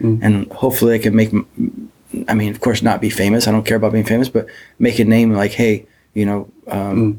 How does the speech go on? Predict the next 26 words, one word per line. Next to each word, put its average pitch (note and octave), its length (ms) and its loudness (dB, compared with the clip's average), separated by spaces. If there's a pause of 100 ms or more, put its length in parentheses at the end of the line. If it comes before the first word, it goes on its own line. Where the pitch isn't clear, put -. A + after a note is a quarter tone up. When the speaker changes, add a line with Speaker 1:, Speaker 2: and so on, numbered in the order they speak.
(160)
Speaker 2:
that's - 280 0
the, F#2+ 440 0 (180)
<laughs> - 0 -
the A2+ 360 0
beer A2 180 0
photography G#2+ 600 0
guy," G2 200 0
I F#2 40 2
Speaker 1:
Yeah. G#2 120 2
Speaker 2:
guess F#2 220 -2
you G2+ 80 0
wanna G2 140 2
Speaker 1:
Yeah. G#2 60 2
Speaker 2:
say. F#2 240 0 (680)
Um, G2 380 -2 (120)
or F#2 280 0
that's, - 400 -2
you G2+ 100 0
know, F#2+ 160 -2 (920)
so G2+ 180 -2
that, - 280 -2
that's, - 440 -2 (580)
I'm A#2+ 140 2
working A#2+ 320 2
on G#2 180 4
my, G2+ 200 0